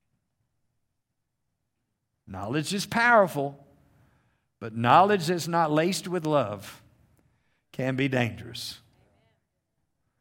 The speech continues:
In other words, you become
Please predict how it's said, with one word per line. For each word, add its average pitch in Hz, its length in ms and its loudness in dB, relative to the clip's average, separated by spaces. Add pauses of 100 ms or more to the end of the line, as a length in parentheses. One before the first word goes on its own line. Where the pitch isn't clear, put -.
(1500)
In 113 100 -6
other 135 200 2
words, 131 300 0
you 156 100 0
become 139 840 -2